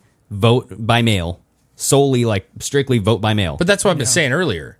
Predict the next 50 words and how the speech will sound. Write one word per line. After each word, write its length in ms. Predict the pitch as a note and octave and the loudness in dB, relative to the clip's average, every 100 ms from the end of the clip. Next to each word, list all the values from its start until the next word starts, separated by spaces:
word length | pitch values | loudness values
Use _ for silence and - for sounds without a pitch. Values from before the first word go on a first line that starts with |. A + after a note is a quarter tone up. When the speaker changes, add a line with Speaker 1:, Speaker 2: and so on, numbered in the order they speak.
| - | -2
Speaker 2:
Like, 160 | C#3 | -2
the, 280 | A#2 A#2+ C#3 | -2 -10 -12
you 220 | F#2 C#3+ | -8 -4
know, 200 | D3 B2 C#3 | -4 -4 -4
you 100 | C3+ | -4
can't 280 | - G3 - | -2 -2 -2
fix 280 | D#3 - | -4 -2
everything, 720 | A2 B2+ F3 F#3+ G3+ G#3 A3 G#3+ C#3 | -2 -2 -4 -6 -4 -4 -4 -10 -6
but 180 | D3 C3+ | -6 -4
you 140 | C#3+ | -4
should 260 | - G3+ E3+ | -2 -2 -2
start 240 | F#3 C#3 | -2 -2
looking 320 | D3+ C#3 D3+ | -2 -4 -4
at 120 | B2 G2 | -4 -6
why 400 | G2 A#2 B2+ C3+ | -6 -4 -2 -2
do 160 | C3 | -2
people 320 | A2+ B2 B2 | -2 -4 -4
do 180 | A2+ A2+ | -4 -4
certain 320 | G#2 G#2 E2+ | -4 -8 -8
things? 260 | F2+ G2 E2+ | -8 -10 -8
Why 200 | G#2 A#2+ | -4 -2
do 100 | A2+ | -2
states 400 | - C3 A#2+ - | -2 -2 -2 -4
do 100 | G#2+ | -8
certain 280 | - G#2+ F2+ | -6 -8 -8
things? 280 | G#2 D#2 - - | -10 -12 -16 -10
Speaker 1:
Yeah. 200 | F2 D#2 | -4 -2
Speaker 2:
Why 180 | A#2 B2+ | 0 2
is 220 | D3+ C#3 | 2 0
Nancy 320 | B2+ C3 B2+ C3 | 0 -2 -2 -6
Pelosi 420 | C3 C3+ B2 A2+ | -4 -2 -2 -4
coming 300 | A2+ A2 G#2+ | -4 -4 -6
out 140 | G#2 | -6
saying 200 | A2+ A2 | -6 -6
that 140 | G2+ G2 | -6 -8
we, 120 | A2 | -10
she 140 | - | -6
wants 180 | B2 A2+ - | -6 -6 -6
all 560 | B2 D3 C#3 A#2 F2+ - | 0 4 4 2 -2 -6
vote 240 | G#2 F#2+ | -6 -4
by 140 | F2+ F2+ | -6 -10
mail? 260 | D2+ - - - | -12 -18 -14 -8
Speaker 1:
Yeah. 240 | - E2 - - _ | -6 -8 -12 -20 _
Speaker 2:
There's 180 | E3+ E3+ | 0 2
a 100 | E3 | 2
reason 760 | C#3+ F3 A3+ B3+ C4 D#3 A#2 E2+ | 2 0 2 4 2 2 0 -2
for 300 | G2 D#2 B1+ | -8 -8 -14
it. 180 | - - | -20 -20
Speaker 1:
There 260 | D#2+ G2 B2+ | -14 -10 -4
is. 580 | D#3+ D3 C3 - - | -2 -2 0 -2 -4